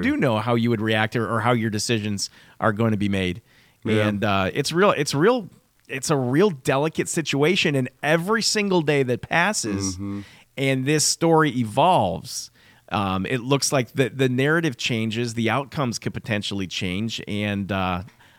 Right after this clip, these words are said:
Speaker 2: I honestly, at this point, man, I don't know what's gonna happen.
Speaker 1: Well, maybe
Speaker 2: I really
Speaker 1: this is
Speaker 2: don't.
Speaker 1: just a, in, in a, a grander scheme of things, Kim. Maybe this is just a reflection of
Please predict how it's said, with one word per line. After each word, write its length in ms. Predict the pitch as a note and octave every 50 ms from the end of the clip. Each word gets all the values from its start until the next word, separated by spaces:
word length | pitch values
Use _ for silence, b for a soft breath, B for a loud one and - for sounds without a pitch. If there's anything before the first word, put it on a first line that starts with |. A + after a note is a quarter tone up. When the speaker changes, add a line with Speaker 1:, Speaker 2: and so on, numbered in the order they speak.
| b b
Speaker 2:
I 200 | - - F#3 A3 - _ _ - -
honestly, 360 | A#2 B2+ F3 G3 - - G3
at 100 | D#3 B2+
this 120 | C#3 E3+ E3+
point, 260 | - - G#3 G#3+ G#3+
man, 200 | G#3 A3 A3+ -
I 120 | - C#3+
don't 140 | G3+ A3 E3+
know 80 | F3 F3+
what's 240 | F3 A3 C#4 -
gonna 160 | - G2+ F2+ F2+
happen. 320 | F2+ D#2+ C#2+ - - - - -
Speaker 1:
Well, 120 | C3 C3
maybe 240 | B2+ C3 D#3 G3 B3+
Speaker 2:
I 20 |
really 140 | - - G#3+
Speaker 1:
this 100 | F#3+ F#3+
is 80 | F#3+ -
Speaker 2:
don't. 80 | -
Speaker 1:
just 260 | - - C#3 C3+ C3+
a, 260 | - C3+ A#2+ G#2 - A2+
in, 140 | A#2 A2+
in 240 | A2 G#2+ G#2+ G#2 G2+ G2+ G2 F2 F#2+ - -
a, 140 | D#2+ F#2 E2
a 60 | G2
grander 320 | F#2+ - A2+ A#2+ A#2+ A2 G2
scheme 320 | - - - A3 B3+ A#3+
of 120 | D#3 -
things, 240 | - G#2 G2 F#2 -
Kim. 180 | - - A2 G#2+
Maybe 220 | A#2+ D3 G#3 C4
this 240 | B3+ C4+ A#3+ - -
is 100 | D#3 C3
just 240 | - - C#3 C3+ -
a 100 | A#2+ A2
reflection 600 | G2+ G2+ G2 - - A#2 A2 - - A#2 G#2+ G#2 B B B B B B B B -
of 460 | A2+ G#2+ G#2 G2+ G2+ G2+ G2 -